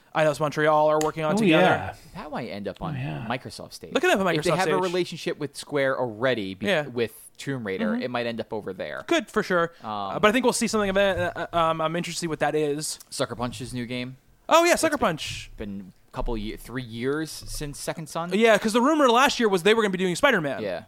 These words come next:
Speaker 1: But then it was Insomniac.
Speaker 3: Um,
Speaker 1: Uh, yeah, I wonder what they're doing.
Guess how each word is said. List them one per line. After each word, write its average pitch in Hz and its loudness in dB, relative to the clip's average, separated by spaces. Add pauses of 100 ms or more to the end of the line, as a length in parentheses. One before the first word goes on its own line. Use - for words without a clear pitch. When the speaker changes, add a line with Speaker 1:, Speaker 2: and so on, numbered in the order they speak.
Speaker 1:
But 175 -2
then 180 2
it 175 4
was 156 0
Insomniac. 156 0 (140)
Speaker 3:
Um, 98 -14 (160)
Speaker 1:
Uh, 147 4
yeah, 214 2
I 349 4
wonder 403 2
what 392 2
they're 339 2
doing. 240 0